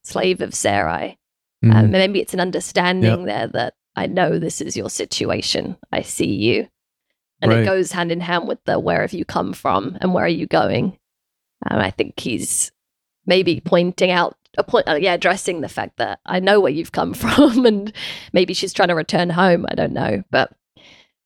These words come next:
Speaker 1: so, yeah, I guess that's what I say to that. But it is a challenging passage to wrestle with. And yeah, the prophecy or this promise that's given to Ishmael,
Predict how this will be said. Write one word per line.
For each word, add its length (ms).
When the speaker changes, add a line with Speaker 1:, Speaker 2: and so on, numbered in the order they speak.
Speaker 1:
so, 540
yeah, 320
I 100
guess 240
that's 180
what 80
I 80
say 160
to 80
that. 120
But 100
it 60
is 120
a 40
challenging 760
passage 560
to 100
wrestle 400
with. 320
And 300
yeah, 240
the 100
prophecy 640
or 80
this 140
promise 400
that's 140
given 260
to 120
Ishmael, 580